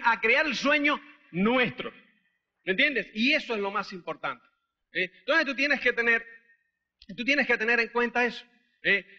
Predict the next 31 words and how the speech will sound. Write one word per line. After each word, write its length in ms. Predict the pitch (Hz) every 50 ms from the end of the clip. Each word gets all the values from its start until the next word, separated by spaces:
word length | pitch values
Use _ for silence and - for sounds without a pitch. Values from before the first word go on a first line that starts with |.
| _ _ _ -
Señores, 480 | 214 254 294 320 311 254 - - - _ _ _ _ _ _ _ _ _ _ _ _ _ _ _ _ -
y 140 | 202 208
escucha 400 | 208 202 - - 269 254 - 262
bien 200 | 247 254 254 254
esto, 280 | 254 226 - - _ - _ _ _ _ _ -
¿eh? 220 | 185 208 208 190 - _ _ _ _ _ _ _ -
La 400 | - 175 196 208 214 208 202 -
clave 600 | - 208 262 285 330 339 320 302 294 277 262 233 - _ _ _ _ _ _
de 160 | 175 175 220
la 120 | 220 220 202
felicidad 640 | - 208 208 202 190 - 202 214 220 214 170 147 - _ _ _ -
es 180 | 196 196 -
soñar. 380 | - 190 185 180 185 165 143 - _ _ _ _ _ _ _ _ _ _ _ _ _ _ _ _ _ _ _ _ _ _ _ -
La 300 | 185 202 208 208 202 196
clave 380 | - 247 285 320 320 302 285 254
de 80 | 240
la 100 | 233 220
felicidad 540 | - 220 214 214 214 185 202 240 254 247 233
es 80 | 202 -
soñar. 340 | 220 208 196 196 170 - - _ _ _ _ _ _ _ _ _ _
El 200 | - 220 247 269
éxito 640 | 320 370 349 - - - - 233 214 180 - 202 208
no 100 | 254 285
es 80 | 233
más 280 | 208 247 277 262 220 -
que 140 | - 226 -
convertir 540 | 220 214 208 196 220 208 - - 320 285
esos 280 | 262 226 202 233 220 -
sueños 340 | 190 220 226 214 208 196 185
en 120 | 190 175
realidad. 360 | 170 160 143 139 139 127 120